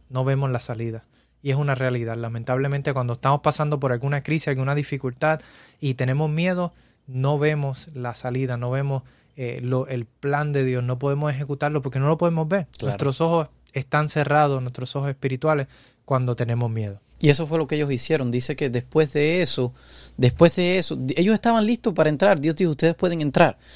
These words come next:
Speaker 2: Pero dice que después de eso pasaron toda la noche llorando, se desalentaron y criticaron también y culparon a Dios. Así
Speaker 1: Ujú.
Speaker 2: terminan siempre que vamos en este orden.
Speaker 1: Eso es así.
Speaker 2: Terminaron culpando a Dios de la situación y Dios estaba ahí con ellos,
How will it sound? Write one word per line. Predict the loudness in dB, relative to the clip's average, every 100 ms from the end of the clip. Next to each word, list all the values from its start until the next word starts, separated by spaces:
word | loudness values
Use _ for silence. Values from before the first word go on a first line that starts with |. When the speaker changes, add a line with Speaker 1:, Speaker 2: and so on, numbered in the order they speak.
| -20 -20 2
Speaker 2:
Pero | 8 8
dice | 8
que | 6 4
después | 6 4
de | 4
eso | -2 -4
pasaron | -2 0 -2 -2
toda | 0 0
la | 0
noche | -2 -4 -4
llorando, | 0 0 0 -2 -6 -12 -20 -20 _
se | 2 6 6
desalentaron | 4 0 -2 -4 0 2 2 0 -10 -20 -4
y | 2 4
criticaron | 6 6 6 4 6 6 4
también | 0 0 2 2 -2 -10 _ 4
y | 6 6
culparon | 4 2 4 6 6 6 4
a | 2
Dios. | 4 4 2
Así | -2 -2
Speaker 1:
Ujú. | 2
Speaker 2:
terminan | 2 2 2 2 0 0 -12 -18 -8
siempre | 0 8 8 8 4
que | 4
vamos | 4 4 4 2
en | 2
este | 0 2
orden. | 2 2
Speaker 1:
Eso |
es | 0
así. | 0
Speaker 2:
Terminaron | 4 4 4 0 -8 -20 -6
culpando | 0 2 6 6 8 8
a |
Dios | 10 8 8
de | 8
la | 6
situación | 0 -4 -2 0 0
y |
Dios | 0 0
estaba | 0 0 2 2
ahí | 0
con | -2 -2
ellos, | -2 -4